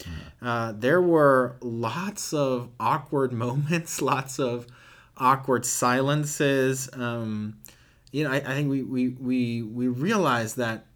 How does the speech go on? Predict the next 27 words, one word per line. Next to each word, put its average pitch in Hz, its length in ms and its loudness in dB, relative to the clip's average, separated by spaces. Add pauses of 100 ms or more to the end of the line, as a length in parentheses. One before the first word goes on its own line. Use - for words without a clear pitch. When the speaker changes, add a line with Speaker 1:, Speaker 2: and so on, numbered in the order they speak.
Speaker 2:
the 123 200 -2
way 147 340 2
we 196 180 2
were 160 140 2
thinking 151 460 -2
about 139 300 0
it, 135 140 -2
the 123 60 -4
way 117 220 -2
we 135 100 0
were 131 160 -4
engaging 120 720 -4
with 117 140 -4
it, 113 160 -4 (380)
wasn't 147 380 0
the 143 60 -2
same 127 360 -2
as 113 140 -6
the 113 100 -6
people 123 480 -2
in 113 140 -6
the 110 60 -6
room, 131 240 -2
and 123 220 -2
the 117 80 0
comfort 147 480 -2
level 98 380 -6